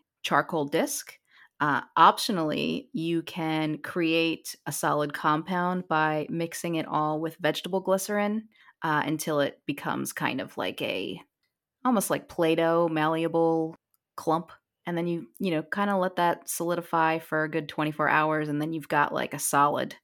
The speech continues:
incense. But the other, without the veg-,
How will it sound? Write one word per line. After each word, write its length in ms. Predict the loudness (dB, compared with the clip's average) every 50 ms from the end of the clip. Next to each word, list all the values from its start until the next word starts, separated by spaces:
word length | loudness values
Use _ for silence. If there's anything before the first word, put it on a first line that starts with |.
| _ _
incense. 500 | -2 0 0 0 -2 -4 -6 -6 -8 -12
But 280 | -2 0 0 0 0 -4 _ _ _ _
the 240 | -6 -4 0 2 2
other, 240 | 4 4 4 2 2
without 360 | 2 2 6 6 6 6 6
the 60 | 4
veg-, 360 | 4 4 4 4 2 2 0